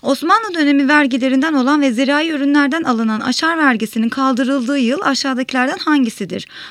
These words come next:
A. Bin dokuz yüz yirmi, B. Bin dokuz yüz yirmi iki, C. Bin dokuz yüz yirmi beş, D. Bin dokuz yüz yirmi yedi, E. Bin dokuz yüz otuz. Yanıt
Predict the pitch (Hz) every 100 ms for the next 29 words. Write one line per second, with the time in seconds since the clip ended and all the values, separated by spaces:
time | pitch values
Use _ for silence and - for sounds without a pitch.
0 | - 269 226 - 254 262 285 233 302 277
1 | 254 214 180 - _ 240 233 208 254 247
2 | 247 262 262 220 240 277 262 - 190 -
3 | _ - 254 208 240 233 233 277 226 247
4 | 233 240 233 214 - - - 214 226 185
5 | 233 233 233 262 226 220 233 233 269 262
6 | 170 180 - - - 240 208 269 254 247
7 | 240 208 294 269 240 - 175 - - -
8 | - _ _ _ _ _ _ _ - -
9 | - - - 226 277 320 392 -